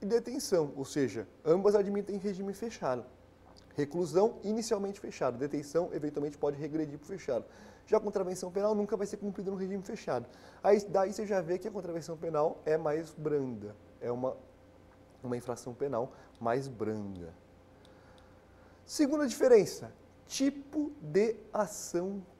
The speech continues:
penal, tipo de ação penal. Isso é uma matéria específica do processo penal. Se você já estudou o processo penal, você com certeza já teve acesso a esse conhecimento, mas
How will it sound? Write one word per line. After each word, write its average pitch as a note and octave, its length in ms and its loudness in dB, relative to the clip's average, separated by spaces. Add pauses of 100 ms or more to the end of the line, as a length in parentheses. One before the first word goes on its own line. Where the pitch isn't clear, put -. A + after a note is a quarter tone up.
penal, C3 960 4 (120)
tipo - 320 -8
de D#3+ 120 2
ação E3 400 -2
penal. G#2 600 -2 (1300)
Isso A3 200 -2
é A#3+ 40 6
uma G#3 80 4
matéria F3+ 320 2
específica F#3 680 -6
do E3 120 2
processo D3 440 -6
penal. G#3 520 -2 (240)
Se - 100 -18
você F#3+ 220 4
já A#3 80 8
estudou F#3 220 4
o - 20 -6
processo F3 280 -10
penal, D#3 240 4
você C#3 220 -8
com F#3+ 160 -6
certeza D3+ 460 -2
já C3 120 0
teve D3 460 -2
acesso B2 540 -4
a - 20 -4
esse A#2+ 140 -12
conhecimento, F3+ 760 -8 (320)
mas B3+ 340 6